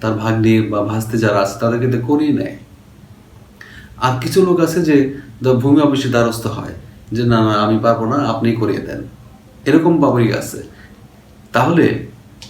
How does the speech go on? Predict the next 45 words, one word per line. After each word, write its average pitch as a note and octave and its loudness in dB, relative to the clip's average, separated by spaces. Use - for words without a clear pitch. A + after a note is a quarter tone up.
এই C#3+ 6
যে F3 4
একটা C#3+ -2
সিস্টেম C#3+ 2
হলো A#2 -2
যে A2+ 0
আমি B2+ 4
অনলাইনে D#3+ 4
বুঝি A#2+ 2
না, - -4
অথচ B2+ -6
আমাকে C#3 0
বলা C#3+ 4
হলো C#3+ 2
যে A#2+ 2
আপ-, A2+ 0
আহ, - -4
বলা B2+ 0
হলো D3 2
যে D3+ 2
আপনি B2+ 4
খারিজটা B2+ 0
অনলাইনে A#2+ 4
জমা A#2 2
দিয়ে - -2
দেন, - -8
তখন C#3+ 4
আমি C#3+ 4
কার D3 2
কাছে C#3+ -2
যাব? C3 0
আমি B2+ -2
নিশ্চয়ই C3 -2
কোনো B2+ 2
দোকানদারের A#2 0
কাছে - -8
যাব। C3 -8
তারপরে E3 2
সেই C#3 -2
অনলাইনের C3 2
কপিটা B2+ 0
নিয়ে A#2+ 2
আমি A#2+ 0
কিন্তু B2 -2
যাব A2+ 0